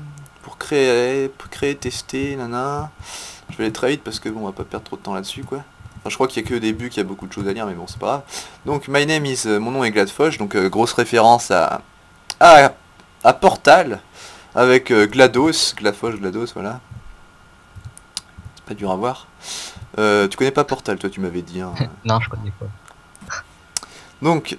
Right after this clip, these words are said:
Speaker 1: my name is Glado-, Glafosh, pardon, et je suis le, le, le maître, enfin le moniteur de, de, de cette, de cette, de cette usine, on va dire.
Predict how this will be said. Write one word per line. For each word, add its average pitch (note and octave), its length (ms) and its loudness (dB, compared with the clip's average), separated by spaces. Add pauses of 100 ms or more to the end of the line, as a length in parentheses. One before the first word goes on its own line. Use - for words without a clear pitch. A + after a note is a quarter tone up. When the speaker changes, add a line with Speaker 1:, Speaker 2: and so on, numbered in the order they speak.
Speaker 1:
my D3 140 4
name E3 180 4
is C3+ 180 -2
Glado-, C3+ 420 4
Glafosh, B2+ 540 0
pardon, C3 260 0 (720)
et D3+ 220 2 (180)
je A#2 140 -6
suis D#3 240 -6
le, G#2 240 2
le, F2 380 -2 (300)
le F2+ 120 -10
maître, F2 360 -12 (140)
enfin E2+ 140 -14
le E2 60 -12
moniteur E2+ 600 -12
de, - 60 -14
de, D2+ 260 -16 (220)
de - 60 -16
cette, - 300 -16
de - 320 -18
cette, - 300 -14 (1500)
de F#3 60 -6
cette - 260 -12 (160)
usine, A2 400 -12
on E2+ 60 -18
va E2+ 60 -12
dire. C#3+ 160 -16